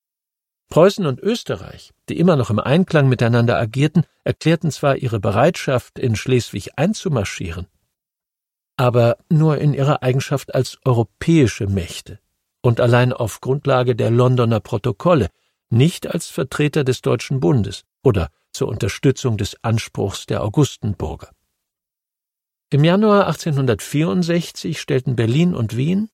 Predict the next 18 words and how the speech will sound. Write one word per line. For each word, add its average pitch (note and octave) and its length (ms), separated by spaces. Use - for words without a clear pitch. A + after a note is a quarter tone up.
ohne F#3 240
vorherige B2 600
Absprache C#3+ 600
mit B2+ 160
den A#2+ 140
anderen C#3+ 420
Bundesstaaten D3+ 680
Dänemark D#3+ 680
ein C3 120
gemeinsames B2 640
Ultimatum. F#2+ 680
Als - 180
die C#3 140
Dänen G3 520
die D3+ 120
darin C3+ 360
enthaltenen B2+ 580
Forderungen C#3 640